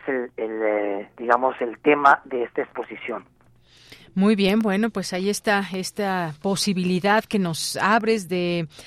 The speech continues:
Speaker 2: pues, de admirar a través de esta exposición, pero también a través de, eh, generar esas reflexiones que justamente nos abre este Festival de Artes y de Ciencia,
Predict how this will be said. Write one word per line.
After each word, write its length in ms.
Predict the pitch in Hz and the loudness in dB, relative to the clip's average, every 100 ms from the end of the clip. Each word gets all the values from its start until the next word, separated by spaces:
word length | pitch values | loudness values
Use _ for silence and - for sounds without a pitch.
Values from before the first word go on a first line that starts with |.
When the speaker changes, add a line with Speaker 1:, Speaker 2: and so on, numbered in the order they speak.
| - - - | -20 -20 -4
Speaker 2:
pues, 160 | 190 | -2
de 80 | 180 | 2
admirar 520 | 185 185 185 240 294 | 4 4 6 6 6
a 80 | 277 | 4
través 260 | 202 185 175 | 2 -2 -4
de 60 | |
esta 400 | 196 - 180 165 135 | -6 -4 -2 -2 -4
exposición, 880 | 170 - 165 160 156 226 240 294 | -6 -8 -8 -4 0 4 4 4
pero 180 | 277 196 | 0 0
también 320 | 160 165 180 | 0 -2 -2
a 80 | 196 | -4
través 480 | - 165 175 175 151 | -4 -4 -2 -4 -2
de, 340 | 190 185 202 - - - - | 0 0 -2 -6 -18 -20 -10
eh, 140 | 175 | -8
generar 500 | 165 196 180 175 196 | -4 0 2 2 2
esas 240 | 208 220 180 | 0 -4 -4
reflexiones 640 | 165 170 143 185 196 - | -6 -8 -6 -4 -2 -4
que 80 | 165 | -8
justamente 640 | 147 185 202 185 170 196 | -8 -8 -4 -2 -2 -4
nos 240 | 175 147 175 | -4 -4 -4
abre 240 | 165 175 | -4 -4
este 340 | 165 - 175 | -6 -6 -6
Festival 680 | 151 180 156 - 156 175 180 | -4 -6 -6 -6 -4 -2 -2
de 140 | 170 160 | -2 -2
Artes 460 | 165 156 160 156 | -2 -4 -8 -10
y 60 | 147 | -8
de 100 | 147 | -8
Ciencia, 540 | - 185 180 - 180 | -4 -2 -2 -2 -6